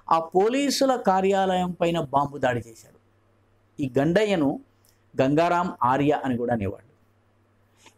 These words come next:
ఈ మోడర్న్ హెయిర్ కటింగ్, ఆ, సెలూన్లో మామూలు క్షురకుడులా కనిపించే వ్యక్తి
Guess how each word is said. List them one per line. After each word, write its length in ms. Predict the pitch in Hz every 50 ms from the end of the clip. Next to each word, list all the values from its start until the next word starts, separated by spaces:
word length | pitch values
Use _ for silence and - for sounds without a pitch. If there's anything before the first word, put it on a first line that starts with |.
| -
ఈ 60 | 240 226
మోడర్న్ 500 | 190 165 165 202 254 277 285 277 269 233
హెయిర్ 240 | 185 208 208 202 214
కటింగ్, 300 | 208 202 202 196 196 180 - - _ - 156
ఆ, 260 | 156 156 156 151 - -
సెలూన్లో 640 | - - 190 190 196 208 208 196 202 202 202 202 190 180
మామూలు 640 | 165 147 147 160 175 185 196 208 226 247 262 262 262
క్షురకుడులా 720 | - - - - 190 196 208 208 208 196 196 190 185 180
కనిపించే 600 | - 175 165 170 - 165 160 151 - 151 147 139
వ్యక్తి 460 | 131 151 175 - - 285 294 285